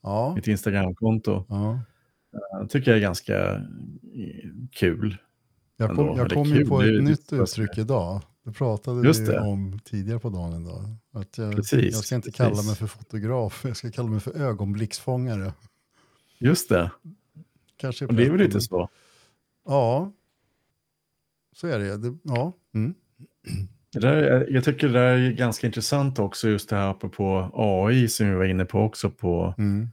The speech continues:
Speaker 2: någon chatt här, om det var idag eller någon,
Speaker 1: Mm.
Speaker 2: för någon dag sedan, att, eh, eh, vi, vi har lyssnat på en podd, både du och jag, där, där en väldigt känd fotograf, eh,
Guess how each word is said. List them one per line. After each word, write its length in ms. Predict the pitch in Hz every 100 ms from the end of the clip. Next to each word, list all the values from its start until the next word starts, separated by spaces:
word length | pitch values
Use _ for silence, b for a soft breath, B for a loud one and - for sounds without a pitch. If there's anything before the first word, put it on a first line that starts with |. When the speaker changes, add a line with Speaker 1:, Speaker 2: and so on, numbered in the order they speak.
| _ -
Speaker 2:
någon 120 | 95
chatt 280 | - 107 - -
här, 320 | 85 78 90 - -
om 100 | 87
det 60 | 85
var 80 |
idag 280 | 85 78 76
eller 140 | 73 80
någon, 320 | 80 78 98 _ - _ _ _ _ _ -
Speaker 1:
Mm. 220 | 95 98
Speaker 2:
för 80 | 90
någon 100 | 90
dag 200 | 85 85
sedan, 340 | - 82 87 -
att, 320 | 98 _ -
eh, 240 | 87 85 104 b b b b b b _ -
eh, 300 | 85 82 80 87
vi, 460 | 92 85 80 82 - - - - - -
vi 100 | 101
har 80 | 95
lyssnat 320 | 95 - 98
på 100 | 101
en 100 | 92
podd, 340 | - 107 92
både 240 | 92 90 92
du 200 | 110 107
och 100 | 92
jag, 240 | 82 82
där, 440 | 85 85 87 95 -
där 240 | 92 85
en 360 | 85 82 82 82
väldigt 240 | 85 82
känd 420 | - 92 90 85
fotograf, 800 | - 92 101 92 95 90 - -
eh, 240 | 87 82